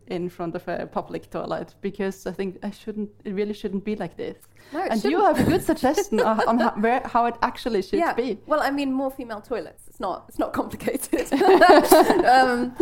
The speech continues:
Speaker 2: so basically, the issue that we have in traditional toilet design is, um, the idea of equality being that you give the same to everyone, and that's equality. Um, it would be equality if everyone had the same needs. Um,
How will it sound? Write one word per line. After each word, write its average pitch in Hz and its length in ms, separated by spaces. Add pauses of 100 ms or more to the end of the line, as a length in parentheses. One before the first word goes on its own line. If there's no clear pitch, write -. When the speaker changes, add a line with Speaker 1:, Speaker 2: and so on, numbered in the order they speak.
(320)
Speaker 2:
so 269 460 (320)
basically, 311 580
the 233 200
issue 240 320
that 214 120
we 214 160
have 202 440
in 202 120
traditional 190 520
toilet 285 400
design 185 600
is, 190 420 (540)
um, 202 480
the 226 120
idea 226 380
of 220 100
equality 214 520
being 180 520 (200)
that - 160
you 202 100
give 202 220
the 202 80
same 202 340
to - 120
everyone, 170 420
and 165 120
that's - 440
equality. 170 580 (400)
Um, 202 300 (120)
it 247 200
would 339 240
be 302 120
equality 233 800
if 226 180
everyone 214 300
had 208 160
the 208 60
same 190 340
needs. - 460 (440)
Um, 190 280